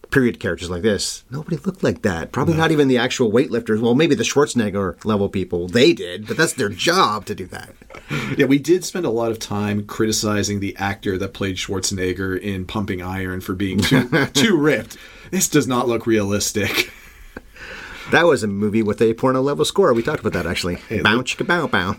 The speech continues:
Speaker 2: there was a lot of glistening man abs and porno music in that as well, and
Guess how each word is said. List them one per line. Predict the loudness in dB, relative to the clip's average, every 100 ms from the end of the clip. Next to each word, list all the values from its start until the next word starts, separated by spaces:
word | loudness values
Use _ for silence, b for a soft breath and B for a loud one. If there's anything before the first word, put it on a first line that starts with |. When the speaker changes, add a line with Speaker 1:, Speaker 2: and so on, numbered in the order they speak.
| -4
Speaker 2:
there | 0
was | 2
a |
lot | 4 2
of | 2
glistening | 0 0 0 -2 0
man | 0 0
abs | 0 -2 -2 -2 -2
and | -2 -2 -2
porno | 0 0 2
music | 0 0 0
in | 0
that | 0
as | 0 0
well, | 0 0 -2
and | -6